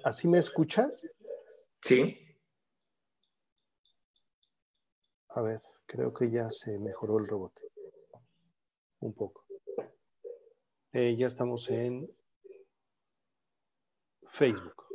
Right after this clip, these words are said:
Speaker 2: Sí. <laughs> Y en el Instagram también.
Speaker 1: También ya estamos.
Speaker 2: Muy bien, bien, entonces, Max. Entonces, ¿ya estamos en el Facebook Live también?
Speaker 1: Ya también estamos en el Facebook Live.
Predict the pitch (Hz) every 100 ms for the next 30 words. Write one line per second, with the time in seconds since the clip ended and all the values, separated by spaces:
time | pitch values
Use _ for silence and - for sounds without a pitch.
0 | - - - - - - - - 120 117
1 | - - - - - - - - - -
2 | - - - 139 143 131 160 175 185 143
3 | 135 117 120 120 123 123 - _ _ 131
4 | 120 117 113 107 - 104 101 - - _
5 | _ _ _ - _ _ - 151 139 131
6 | 131 127 139 175 127 113 - - 180 214
7 | 214 208 190 143 185 175 165 170 160 196
8 | - - _ _ _ 127 127 143 135 131
9 | 127 120 120 113 120 113 107 - 113 101
10 | 117 - 104 95